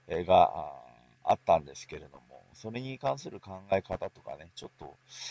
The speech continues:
えー、やってみようかなと思うんですけども、あの、キム・ジョンウンっていうのは、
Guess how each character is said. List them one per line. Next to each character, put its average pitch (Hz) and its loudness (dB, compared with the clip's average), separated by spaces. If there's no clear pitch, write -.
え 90 -2
ー、 - 4
や 87 6
っ 85 -2
て 101 -8
み 101 -6
よ 98 -4
う - -14
か 71 -16
な 67 -20
と 80 -16
思 80 -14
う - -20
ん 67 -20
で 73 -20
す - -18
け 67 -18
ど 67 -20
も、 69 -20
あ 80 0
の、 73 -18
キ - -10
ム・ 160 -8
ジ 165 -4
ョ 180 0
ン - -8
ウ 135 -6
ン - -10
っ - -10
て - -4
い 95 4
う - 4
の 90 4
は、 90 8